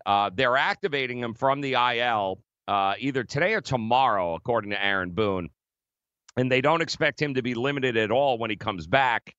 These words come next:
Uh, but the Yankees have gotten absolutely zero from Stanton all year long. No contributions. I mean, listen, he's an,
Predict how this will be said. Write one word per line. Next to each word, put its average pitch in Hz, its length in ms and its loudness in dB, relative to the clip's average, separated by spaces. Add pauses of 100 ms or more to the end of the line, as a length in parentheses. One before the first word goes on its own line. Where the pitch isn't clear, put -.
(440)
Uh, 98 440 0
but 135 540 2 (1000)
the 139 80 -4
Yankees 170 300 2
have 123 100 -6
gotten 143 240 0
absolutely 131 580 -2
zero 107 560 0
from 104 180 -4
Stanton 95 440 -2
all 113 400 0
year 104 240 0
long. 92 320 -2
No 147 180 2
contributions. 113 880 -4
I 147 40 0
mean, 160 120 -4
listen, 120 280 0
he's 104 140 -2
an, 135 80 0